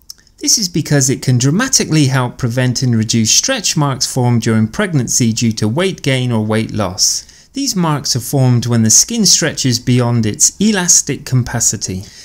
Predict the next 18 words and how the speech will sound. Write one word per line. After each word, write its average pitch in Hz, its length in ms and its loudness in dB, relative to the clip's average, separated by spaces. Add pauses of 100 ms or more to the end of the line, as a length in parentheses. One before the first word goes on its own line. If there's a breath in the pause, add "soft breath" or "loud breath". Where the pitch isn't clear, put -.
(140 loud breath)
The 175 100 -2
application 160 640 0
of 117 80 0
shea 311 280 2
butter 156 380 0
will 135 160 2
restore 120 460 2
the 117 100 0
natural 151 580 0
elasticity 139 840 0
of 117 120 -4
the 113 80 -2
skin 120 420 2
and - 360 -14
also 285 260 2
improve 151 420 2
collagen 123 500 -2
production. 110 720 -6